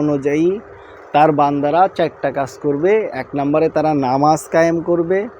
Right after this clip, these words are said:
নামাজ প্রতিষ্ঠিত করবে। দুই নম্বরে তারা জাকাত আদায় করবে, জাকাত প্রতিষ্ঠিত করবে। তিন নম্বরে তারা সৎ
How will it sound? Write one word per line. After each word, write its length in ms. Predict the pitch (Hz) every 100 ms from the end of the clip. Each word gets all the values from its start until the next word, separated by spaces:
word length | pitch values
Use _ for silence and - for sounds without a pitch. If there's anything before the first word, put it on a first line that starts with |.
| - -
নামাজ 300 | 123 135 143 - -
প্রতিষ্ঠিত 540 | 143 143 175 - 202 208
করবে। 420 | 185 202 190 208 214 - - - - - -
দুই 200 | 120 156 170
নম্বরে 320 | 175 175 180
তারা 280 | - 170 165 143 117
জাকাত 520 | 156 147 - 175 175 - - - - - - - -
আদায় 360 | 147 170 175
করবে, 420 | 165 180 175 190 220 269 - - - - - - - - - - - - - - -
জাকাত 380 | 123 147 160 160 - -
প্রতিষ্ঠিত 520 | 160 175 - 202 190
করবে। 440 | 196 202 190 185 202 254 - - - - - - -
তিন 160 | - 233 196
নম্বরে 360 | 175 170 170 170 170 -
তারা 200 | 160 151 147 -
সৎ 240 | - 160